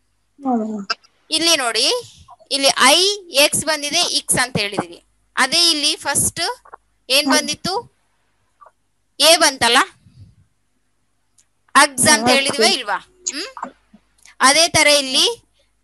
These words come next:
Speaker 2: ಬಿ ಬಂತು second ವಿಡಿಯೋದಲ್ಲಿ. ನೋಡ್ತಾ ಇದೀವಲ್ಲ ನಾವು line ಆಗಿ ಒಂದೊಂದ್ video. ಇಲ್ಲೇ ನಮ್ಗೆಲ್ಲ, ಎಲ್ಲ ಉಚ್ಚಾರಣೆ ಬಂದ್ಬಿಡುತ್ತೆ ನೋಡಿ ಅಲ್ವಾ?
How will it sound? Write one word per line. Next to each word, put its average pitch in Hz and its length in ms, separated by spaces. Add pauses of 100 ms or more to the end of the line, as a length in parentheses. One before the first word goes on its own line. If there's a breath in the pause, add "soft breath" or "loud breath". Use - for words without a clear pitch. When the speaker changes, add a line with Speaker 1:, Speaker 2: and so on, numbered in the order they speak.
Speaker 2:
ಬಿ 311 300
ಬಂತು 311 680 (120)
second 277 480
ವಿಡಿಯೋದಲ್ಲಿ. 208 560 (140)
ನೋಡ್ತಾ 262 280
ಇದೀವಲ್ಲ 247 460
ನಾವು 240 260
line 240 460
ಆಗಿ 247 140
ಒಂದೊಂದ್ 226 340
video. 226 280 (340 loud breath)
ಇಲ್ಲೇ 349 240
ನಮ್ಗೆಲ್ಲ, 311 580 (280)
ಎಲ್ಲ 294 500
ಉಚ್ಚಾರಣೆ 330 460
ಬಂದ್ಬಿಡುತ್ತೆ 294 540
ನೋಡಿ 208 360 (840)
ಅಲ್ವಾ? 254 260